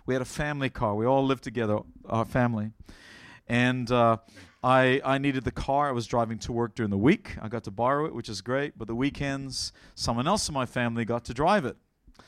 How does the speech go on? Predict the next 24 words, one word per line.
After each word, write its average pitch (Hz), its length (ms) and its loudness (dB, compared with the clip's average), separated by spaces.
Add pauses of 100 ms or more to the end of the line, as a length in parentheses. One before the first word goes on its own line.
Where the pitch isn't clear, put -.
(300)
And 170 140 0
this, 277 160 0
pr-, - 220 -8
and 160 220 0
every 226 320 0
time 175 360 -2
I 147 60 -2
went 147 220 -2
to - 80 -6
pick - 180 -4
up 147 140 -4
the 139 80 -6
car 127 260 2
on 143 100 2
Monday, 120 540 -2 (240)
the 139 160 2
gas 120 540 0
is 147 200 -2
empty. 202 520 0
It's 113 160 -6
gone 135 240 -2
down 120 180 0
to 156 140 -4
nothing. 160 480 0